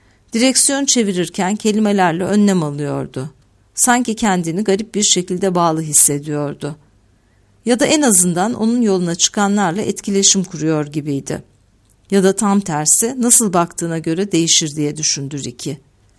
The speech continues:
Her gün kimsenin duyamadığı bir sürü konuşma yapmanın garip olduğunu düşündü Ricky. Sonra farklı durumda olan var mı diye düşündü.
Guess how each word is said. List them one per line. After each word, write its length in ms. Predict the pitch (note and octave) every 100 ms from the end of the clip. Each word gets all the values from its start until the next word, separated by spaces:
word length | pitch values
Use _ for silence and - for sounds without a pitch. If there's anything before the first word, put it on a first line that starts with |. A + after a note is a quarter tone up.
| _ _ _ _ _ _ -
Her 240 | C#4+ E4+
gün 240 | D4 C#4+
kimsenin 600 | D#4+ D4+ D4+ A3 G#3+ A3+
duyamadığı 560 | G#3+ B3 B3 F3+ E3+ F3+
bir 100 | A#3+
sürü 280 | A#3+ F#3+ G3+
konuşma 460 | G3 F#3 - G#3+
yapmanın 480 | G3 D3 - D3+ F#3+
garip 300 | G3 G3 -
olduğunu 460 | C#3 D3 C#3+ D3 C#3+
düşündü 420 | C#3+ D3 C#3 C#3
Ricky. 340 | C#3 - C#3 C3+ _ _ _ _ _
Sonra 380 | - A3 G#3 G#3
farklı 460 | G#3+ G#3 G#3 A#3+ F#3
durumda 380 | E3+ D#3+ F3+
olan 320 | - F#3+ G#3+ G#3+
var 180 | A3
mı 200 | F#3+ D3
diye 200 | C#3+ C3+
düşündü. 560 | C#3 - - C3+ -